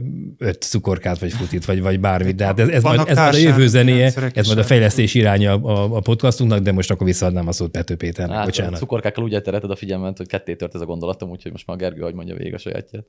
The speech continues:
Speaker 3: Őt is ketté
Speaker 1: Ge-,
Speaker 3: törted a
Speaker 1: Gergő.
Speaker 3: cukorkákkal.
Speaker 1: <laughs> Nem, nem kell többet frutit emlegetnem, de akkor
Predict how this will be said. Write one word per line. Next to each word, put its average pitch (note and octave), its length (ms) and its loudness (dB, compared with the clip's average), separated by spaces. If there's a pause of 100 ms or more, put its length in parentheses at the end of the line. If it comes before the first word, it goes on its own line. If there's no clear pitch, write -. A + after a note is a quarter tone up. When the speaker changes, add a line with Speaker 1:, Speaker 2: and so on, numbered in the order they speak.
(1700)
Speaker 3:
Őt B2 180 -6
is - 80 -12
ketté - 200 -8
Speaker 1:
Ge-, F2+ 120 -8
Speaker 3:
törted B2+ 160 -2
a - 20 -2
Speaker 1:
Gergő. A#2+ 280 6
Speaker 3:
cukorkákkal. A#2+ 460 2 (320)
Speaker 1:
<laughs> B3 400 2
Nem, E3 140 2
nem F#3 160 6
kell C3+ 140 4
többet C3 280 4
frutit A#2 300 4
emlegetnem, A#2+ 440 6
de A2+ 80 4
akkor A#2 300 2